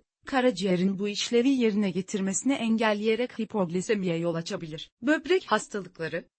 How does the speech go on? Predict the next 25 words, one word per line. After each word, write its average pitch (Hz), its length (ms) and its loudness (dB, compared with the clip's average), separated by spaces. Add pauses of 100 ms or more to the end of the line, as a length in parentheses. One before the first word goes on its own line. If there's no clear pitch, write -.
(100)
böbrek 311 440 2
hastalıkları, 180 800 -4 (220)
insülinin 208 640 2
vücuttan 196 640 -4
atılmasını 196 600 -4
etkileyerek 180 760 -4
kan 233 220 0
şekerinin 214 640 0
düşmesine 185 680 -4
neden 233 320 0
olabilir. 254 600 -2 (120)
Tümörler, 208 720 2 (220)
bazı 339 340 2
tümörler, 185 680 -2 (220)
insülin 240 540 4
benzeri 190 420 2
maddeler 180 540 2
salgılayarak 196 880 0
hipoglisemiye 185 800 -2
yol 165 180 -2
açabilir. 165 560 -8 (100)
Zehirlenme, 208 720 0 (240)
bazı 302 420 4
zehirli 185 420 -2
maddeler, 180 720 -2